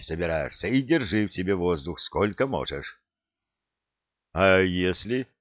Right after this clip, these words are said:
Мой шок потихоньку проходил. «Если одно шлепнемся?» «Значит», инженер замолчал,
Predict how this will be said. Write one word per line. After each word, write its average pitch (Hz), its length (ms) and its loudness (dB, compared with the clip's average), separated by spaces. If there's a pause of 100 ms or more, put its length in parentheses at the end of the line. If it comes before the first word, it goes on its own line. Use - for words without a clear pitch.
(600)
Мой 87 200 -2
шок 107 360 -6
потихоньку 80 640 -8
проходил. 87 640 -6 (580)
«Если 95 640 0 (160)
одно 90 600 -2
шлепнемся?» 147 840 0 (1120)
«Значит», 110 920 -4 (640)
инженер 85 440 -4
замолчал, 82 680 -4